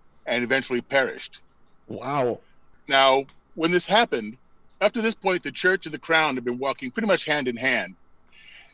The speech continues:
Speaker 1: And there was a lot of discussion about that amongst the druids and wood witches, and as you can imagine. And they'd been actually hunted by the Office of the Witchfinder General from the Church of Iluvatar. Long story. <laughs>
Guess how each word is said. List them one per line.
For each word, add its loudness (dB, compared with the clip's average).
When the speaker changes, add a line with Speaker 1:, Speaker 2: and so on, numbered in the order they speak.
Speaker 1:
And 4
there 4
was 0
a -2
lot 2
of 2
discussion -2
about 0
that 2
amongst -6
the -16
druids -2
and -6
wood 0
witches, -6
and -12
as -8
you -16
can -10
imagine. -2
And 2
they'd 2
been 4
actually 0
hunted 0
by 2
the 0
Office 0
of -4
the -6
Witchfinder -2
General 2
from -10
the -8
Church -4
of -6
Iluvatar. -4
Long 0
story. -6
<laughs> -16